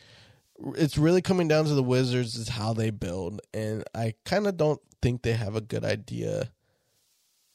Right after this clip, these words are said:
what they're doing right now. And, and that's saying that with their record.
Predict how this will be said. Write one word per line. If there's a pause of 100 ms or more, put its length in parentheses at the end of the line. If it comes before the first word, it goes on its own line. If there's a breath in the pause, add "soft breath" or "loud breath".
(720)
what
they're
doing (760)
right
now. (1000 soft breath)
And, (100)
and
that's
saying
that
with
their
record.